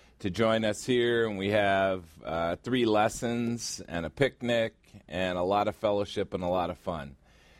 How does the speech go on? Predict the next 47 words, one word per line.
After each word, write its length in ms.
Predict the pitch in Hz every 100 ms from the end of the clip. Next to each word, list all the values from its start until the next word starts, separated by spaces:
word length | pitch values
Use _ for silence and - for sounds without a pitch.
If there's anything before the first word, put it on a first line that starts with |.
| -
And 260 | 92 98 101
then, 360 | 101 98 98 -
uh, 80 | 82
you, 260 | 90 98
of 80 | 95
course, 320 | - 113 101
honor 220 | 101 98 98
your 160 | 92
pastor. 520 | 85 107 95 98 104
I 100 | 95
give 220 | 95 101 95
you 200 | 95 90
a 20 |
list 480 | 92 104 107 - -
of 140 | 90
things 400 | - 104 101 98
to 100 | 104
buy 300 | 90 95 98
for 180 | - 107
me. 300 | 101 101 98
It's 140 | 90
really, 540 | 85 95 123 127 120 104
really 520 | 107 120 120 113 104
long 520 | 101 104 110 107 101
list. 460 | 104 107 104 - - -
Huh? 220 | 98 113 123 _ _ _ - - _ _ _ _ _ _ _ _ _ - -
All 120 | 98
right, 340 | 104 95 82
so 180 | - 107
I 100 | 95
don't 160 | 104 104
have 180 | 104 98
the 80 | 95
list 460 | 95 76 - - _
yet, 300 | 76 71 58 - - _ -
but 260 | 82 82 82
I'll 200 | 85 90
have 100 | 82
to 80 | 90
get 240 | 87 -
one. 280 | 78 78 87
June 240 | 117 170
doesn't 280 | 147 107 101
care 200 | 110 98
about 280 | 87 87 82
the 80 | 85
list, 340 | 87 95 95